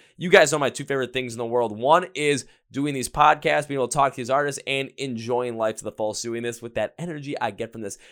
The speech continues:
The other thing I enjoy just as much is going to shows, jumping in those mosh pits, and having a great time. I say mosh pits, mosh pits. I'm sorry about that.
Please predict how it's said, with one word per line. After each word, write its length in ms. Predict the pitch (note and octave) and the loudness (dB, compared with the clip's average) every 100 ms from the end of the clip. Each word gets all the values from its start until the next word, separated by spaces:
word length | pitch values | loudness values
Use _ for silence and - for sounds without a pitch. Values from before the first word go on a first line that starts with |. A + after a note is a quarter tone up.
| _ - | _ -8
The 180 | C3+ - | -6 6
other 240 | D#3+ F#3 | 6 8
thing 220 | F3+ F3 E3 | 2 -2 -2
I 60 | |
enjoy 280 | D#3+ D3 D#3+ | -2 0 0
just 200 | D3 C#3+ | 0 -6
as 60 | C#3 | 2
much 260 | D#3 D3+ - | 2 2 -4
is 260 | C3+ A#2 | -4 -4
going 280 | G2 B2 C#3 | 0 0 0
to 60 | C#3 | -4
shows, 400 | - C3+ C#3+ - _ A2 | -2 0 0 -4 _ -10
jumping 380 | A#2+ B2+ C3 | 0 0 2
in 40 | C#3+ | -2
those 140 | C3+ | -2
mosh 340 | B2+ B2+ C3 - | 0 0 0 -2
pits, 280 | C#3 B2+ - - | -2 -2 -6 -2
and 360 | A#2 G#2+ F2+ _ _ | -2 -2 -6 _ _
having 380 | _ G2+ A2 F#2 | _ -6 -6 -6
a 60 | |
great 180 | D#2+ G#2 | -10 -10
time. 160 | G2+ E2+ | -10 -10
I 40 | |
say 140 | G2 G#2 | -10 -8
mosh 300 | F2 A2+ - | -6 -6 -4
pits, 260 | C#3 C#3 - _ _ | -4 -6 -14 _ _
mosh 560 | G2+ A2 B2 C#3+ C3+ - _ _ - | -10 4 8 8 6 -2 _ _ -8
pits. 360 | - A#2+ - | 2 2 2
I'm 160 | G2 F#2+ | -4 -6
sorry 220 | G2 E2+ | -6 -6
about 260 | F2 F2+ - | -4 -6 0
that. 240 | C#3 C3+ | 0 0